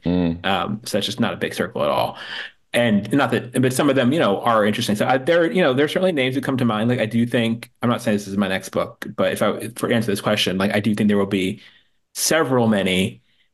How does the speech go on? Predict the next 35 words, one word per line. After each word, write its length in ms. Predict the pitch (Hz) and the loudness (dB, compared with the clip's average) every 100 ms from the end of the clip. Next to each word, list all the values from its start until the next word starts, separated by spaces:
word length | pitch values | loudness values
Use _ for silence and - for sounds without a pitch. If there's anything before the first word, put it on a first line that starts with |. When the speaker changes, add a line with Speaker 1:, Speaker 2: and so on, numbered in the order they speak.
| - | -4
Speaker 1:
Mm. 220 | 95 101 | 0 2
Speaker 2:
like, 300 | 95 - - - - - - - | 0 -2 -8 -16 -20 -20 -12 -2
potentially 760 | 147 135 - 113 95 104 101 | 0 0 2 2 0 -4 -8
fascinating, 680 | - 131 110 123 101 98 113 | -2 -2 0 0 0 0 0
very 240 | 120 110 104 | 0 0 0
different, 500 | 104 123 120 117 95 | -2 -2 0 0 -2
potentially, 480 | 110 104 104 98 92 | -2 -2 0 0 0
like, 160 | 92 | 0
Novak 320 | 107 104 101 | 2 2 0
Djokovic 480 | - 98 101 87 - | 0 -2 -2 -4 -4
books 200 | - - | -4 -4
that 80 | 107 | -4
could 100 | 113 | -2
come 160 | - 101 | 0 0
out 180 | 95 | 0
in 60 | - | -2
the 80 | - | -2
world. 340 | 123 135 - - - - - | 0 -2 -4 -12 -16 -12 -2
I 80 | 113 | 0
think 160 | 107 | 2
he's 100 | 104 | 2
a 40 | 101 | 0
hugely 800 | - 127 127 120 120 104 101 - | 0 0 2 2 2 2 0 0
Speaker 1:
Yes. 260 | 92 98 90 | 0 2 2
Speaker 2:
complicated 920 | 127 123 - - 113 101 95 95 - _ _ - _ - | 0 0 -2 -2 0 2 0 -4 -10 _ _ -20 _ -6
figure 640 | 143 117 104 101 92 - | -4 0 2 2 2 -2
who 200 | - 101 | 0 0
touches 300 | 104 104 101 | 0 -4 -6
all 240 | 131 131 | 0 0
sorts 240 | 135 - 120 | 0 -4 -2
of 40 | |
different 300 | 113 104 98 | -4 -4 -2
layers 240 | 104 98 101 | -2 -2 -4
of 80 | |
culture, 640 | - 98 95 95 95 92 | -4 -2 -2 0 0 -2